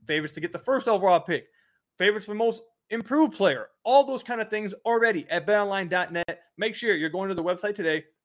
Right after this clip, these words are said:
or use your mobile device to learn more about their trends and action today. BetOnline, where the game starts. So I want to thank you guys again for making Locked On Pistons your first listen of every single day. We are free and available on all your podcast platforms. And if you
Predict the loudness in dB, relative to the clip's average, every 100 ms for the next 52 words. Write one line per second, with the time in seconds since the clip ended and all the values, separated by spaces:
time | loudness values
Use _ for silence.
0 | _ -6 -6 -6 -2 -2 -2 -4 -2 -4
1 | -6 -10 -8 -2 2 0 0 -4 0 -2
2 | -2 -6 -8 _ _ -4 0 -2 -2 -10
3 | -12 _ _ -2 -2 -2 _ _ _ _
4 | 0 0 0 -6 -12 _ _ _ -2 2
5 | 2 0 -4 -4 -8 -8 -10 -10 -18 -20
6 | _ _ _ _ _ _ _ _ _ _
7 | _ _ _ _ _ _ _ _ _ _
8 | _ _ _ _ _ _ _ _ _ _
9 | _ _ _ _ _ _ _ _ _ _
10 | _ _ _ _ _ _ -2 0 2 0
11 | 0 -4 -4 2 2 2 -2 -2 -4 -6
12 | 0 0 0 -6 -4 -8 -6 -10 -6 -8
13 | -2 -4 -4 -10 -8 -6 -6 -6 -8 -8
14 | -4 -4 -2 -6 -6 -8 -6 -2 -4 -4
15 | -8 -8 -2 -4 -4 -10 -2 -2 -2 -6
16 | -8 -8 -10 -10